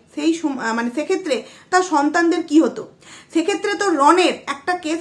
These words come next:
already আছে এবং এক্ষেত্রে দিদির কিছু একটা হয়ে যাওয়ার জন্য রনকে তো এক্ষুনি হাতে হাতকড়া পরিয়ে থানার মধ্যে পুরে দেওয়া হতো। একজন আমাকে কমেন্ট করেছে যে ভয় পাওয়ার কিছু নেই, এদিকে প্রীতির জামাইবাবুও কিন্তু পুলিশ। হ্যাঁ, সেটা আমি জানি, তবুও যেহেতু, আহ, ঘটনাটা একটা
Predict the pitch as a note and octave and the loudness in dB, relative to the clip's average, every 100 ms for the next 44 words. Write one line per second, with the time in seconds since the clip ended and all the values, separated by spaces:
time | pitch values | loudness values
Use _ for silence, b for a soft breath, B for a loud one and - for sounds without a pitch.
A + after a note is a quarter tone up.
0 | - C4 C#4+ E4+ F4+ D4+ D4+ F#4 E4 E4 | -2 -2 0 2 2 2 2 0 0 -2
1 | D#4 F4 F#4+ F#4 C#4 C4+ D#4+ G#4 F4+ F#4 | -4 -4 -4 -2 -2 0 2 2 0 -2
2 | E4 E4 D4+ C#4+ D4 D4+ D4+ D4 C#4+ A#3 | -2 -4 -4 -4 -2 -2 -2 -4 -4 -2
3 | C4 D#4+ F4+ F#4 F4 - G4 E4 E4+ D4 | 0 0 0 -4 -6 -4 -2 -2 -2 -6
4 | - D#4 D#4 D#4+ D4+ D4+ C4+ C4+ C#4+ C#4 | -6 -6 -4 -4 -4 -6 -6 -4 -4 -4
5 | C4+ C4+ B3 B3+ B3+ B3 B3 - - - | -6 -8 -6 -2 -2 -2 -6 -10 -14 -20
6 | B B - C4+ E4+ F4+ F4+ F#4+ D#4+ C#4 | B B -4 -2 0 0 -2 -2 -2 -2
7 | D4+ D#4+ D#4+ E4 A#4 F#4 C#4 C#4 A#3+ B3+ | -2 -2 -4 -2 -4 -4 -6 -6 -4 -4
8 | B3+ D4+ D#4+ D#4+ D4+ E4 F4 F#4 B3 C#4 | -2 0 0 0 -4 -2 -2 -2 -6 -8
9 | D4+ D4 D#4 C#4 C4 C4 C4 C4 C#4 D#4 | -8 -6 -4 -4 -2 -2 -4 -4 -6 -4
10 | D4 F4+ F#4 D#4 B3 D4+ B3+ C4+ C4 E4 | -4 -2 -2 -4 -2 -6 -8 -8 -2 0
11 | F4+ D4 C#4 C4 - B B B B F#4 | 2 2 0 0 -6 B B B B 4
12 | F4+ A4 F#4+ C4+ A#3+ C#4 E4 F#4 G#4+ A4 | 6 8 8 6 2 0 2 2 4 2
13 | A4 B - A#3+ A#3+ A#3+ C4+ E4 F4+ F#4+ | 0 B 0 4 4 2 -2 2 2 2
14 | F#4 D4+ D4+ E4+ E4 | -2 -4 -2 4 6